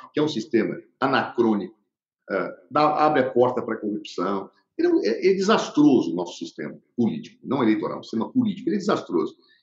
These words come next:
Ele acontece, não é na União, ela acontece nos estados, ela acontece nos municípios. Eu fui presidente da Câmara Municipal de São Paulo, né, durante muito tempo. Vamos lembrar do que aconteceu no governo Paulo Maluf, no governo Celso Ruth. Isso é uma realidade, é,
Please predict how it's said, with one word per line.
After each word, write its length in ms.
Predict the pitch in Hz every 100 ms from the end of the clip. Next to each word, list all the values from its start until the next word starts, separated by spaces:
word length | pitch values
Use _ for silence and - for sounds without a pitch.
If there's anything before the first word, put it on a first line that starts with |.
| _ _ -
Ele 120 | 320
acontece, 640 | - 214 - 202 214 202
não 200 | 208 269
é 80 | 277
na 140 | 330
União, 460 | 359 392 320 - 127
ela 120 | 120
acontece 440 | 151 180 156 - 127
nos 160 | 117
estados, 480 | 170 - 147 139 139
ela 100 | 214
acontece 500 | 226 175 165 135 -
nos 140 | 110
municípios. 720 | 113 131 170 - 139 127 _ _ _ _ _
Eu 120 | 330
fui 160 | 330 330
presidente 380 | 370 254 247 269
da 180 | 226
Câmara 400 | - 180 165 135
Municipal 460 | 107 92 - - 110
de 60 | -
São 140 | -
Paulo, 460 | - 123 117 - _ _
né, 180 | - - 67
durante 260 | 71 -
muito 360 | 85 135 156 -
tempo. 440 | - - - 120 - _ _
Vamos 220 | 127 208 349
lembrar 340 | 302 127 180
do 100 | -
que 60 | 127
aconteceu 460 | - - 110 135
no 100 | 123
governo 500 | 101 90 92 139 127
Paulo 220 | 123 120
Maluf, 320 | 92 92 127 139
no 60 |
governo 280 | 127 117 127
Celso 340 | - 123 117
Ruth. 180 | - -
Isso 220 | 220 - 330
é 20 |
uma 200 | 330 294
realidade, 760 | 302 285 - - 196 262 120 - _ _ _ _ -
é, 160 | 120